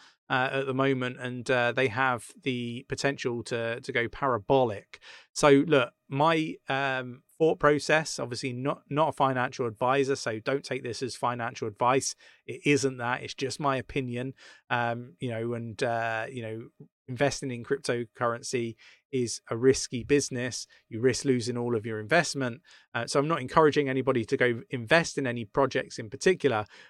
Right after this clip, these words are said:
but I would encourage people to go research artificial intelligence projects in the crypto space. Like I said earlier at the start of the video, jump into our Discord. We talk about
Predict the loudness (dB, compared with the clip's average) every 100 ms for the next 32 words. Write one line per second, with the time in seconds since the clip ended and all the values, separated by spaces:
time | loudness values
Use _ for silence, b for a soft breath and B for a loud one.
0 | B 0 2 2 6 6 6 2 -4 -4
1 | 4 6 6 2 0 -2 0 0 0 -4
2 | 0 0 0 4 4 4 2 0 0 -4
3 | -10 -4 2 2 0 -2 -2 0 -2 -2
4 | -8 -2 0 0 -4 -6 -8 -14 -12 -12
5 | -16 b b b _ 6 6 6 0 -2
6 | -10 -2 -2 0 -4 -2 -2 0 -4 -2
7 | 0 0 2 2 2 2 0 2 2 2
8 | 2 0 -2 -4 2 4 4 0 -4 -2
9 | -2 0 0 0 -4 -2 -2 0 -2 -2
10 | -4 -4 -2 0 0 2 0